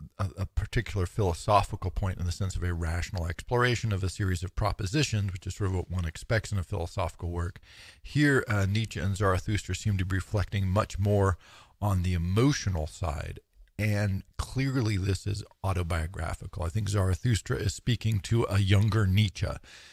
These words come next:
One can understand this, I think, if, if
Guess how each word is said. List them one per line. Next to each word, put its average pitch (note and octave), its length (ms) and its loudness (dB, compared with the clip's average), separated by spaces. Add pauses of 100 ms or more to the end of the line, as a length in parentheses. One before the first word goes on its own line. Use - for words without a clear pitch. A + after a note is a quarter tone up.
(120)
One G#2 200 2
can G#2+ 180 0
understand F2 640 0
this, E2 180 -2
I - 60 -6
think, F2 320 -6
if, - 200 -4
if - 220 -6